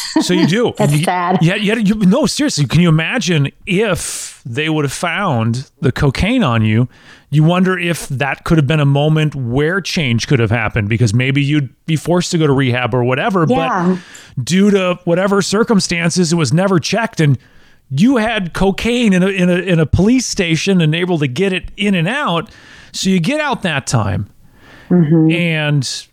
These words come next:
Speaker 1: you know, instead of the, the wake-up call, it's more of a, "Okay, well, I got, I got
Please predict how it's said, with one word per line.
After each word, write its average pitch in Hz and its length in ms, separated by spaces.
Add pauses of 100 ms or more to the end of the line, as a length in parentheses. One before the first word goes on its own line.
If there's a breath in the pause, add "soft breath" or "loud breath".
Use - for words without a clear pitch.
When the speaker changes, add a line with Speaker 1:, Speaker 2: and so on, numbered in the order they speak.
(100)
Speaker 1:
you 135 140
know, 120 320 (220)
instead 165 320
of 147 180
the, 131 300
the 127 120
wake-up 156 460
call, 123 480
it's - 240
more 143 480
of 123 220
a, 127 260
"Okay, 143 600
well, 139 160
I 147 100
got, 156 320
I 156 140
got 151 320